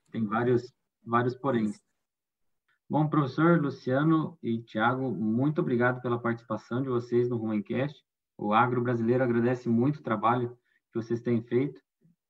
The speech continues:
e tenho certeza aí que vai ser de grande valia pros produtores e técnicos que estão acompanhando a gente.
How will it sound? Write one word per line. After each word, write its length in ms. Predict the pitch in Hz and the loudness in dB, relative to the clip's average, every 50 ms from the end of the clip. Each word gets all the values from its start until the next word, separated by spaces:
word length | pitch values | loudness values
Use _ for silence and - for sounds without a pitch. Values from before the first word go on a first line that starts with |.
| _ | _
e 140 | 131 127 123 | -4 -4 -4
tenho 200 | 120 123 127 131 | -2 -2 -2 -2
certeza 500 | 127 - 139 123 120 - 123 123 120 117 | -2 -4 -6 -6 0 0 2 2 4 4
aí 120 | 117 117 117 | 2 0 0
que 400 | 120 - 123 123 120 120 120 - _ | -2 -4 0 0 0 0 -2 -6 _
vai 140 | _ 107 113 | _ -6 -6
ser 160 | 110 - 117 | -6 -6 -6
de 100 | 113 113 | -4 -4
grande 260 | 107 107 107 117 120 117 | -2 0 0 0 0 0
valia 360 | 123 123 113 104 107 110 110 | 0 0 0 0 0 -2 -2
pros 380 | 110 _ 120 113 104 110 - _ _ | -4 _ -6 -6 -6 -8 -12 _ _
produtores 600 | 110 107 104 101 101 - 104 104 107 110 107 104 | -6 -6 -6 -8 -6 -4 -4 -2 -2 -2 -4 -4
e 60 | 110 98 | -6 -8
técnicos 480 | - - 101 101 - 107 101 - _ _ | -6 -6 -6 -6 -6 -8 -12 -12 _ _
que 100 | _ - | _ -14
estão 160 | 120 104 104 | -8 -6 -6
acompanhando 460 | 101 101 107 104 104 104 104 104 113 | -6 -6 -6 -6 -4 -4 -4 -4 -4
a 20 | 110 | -6
gente. 320 | 101 92 92 90 - _ | -6 -8 -12 -14 -18 _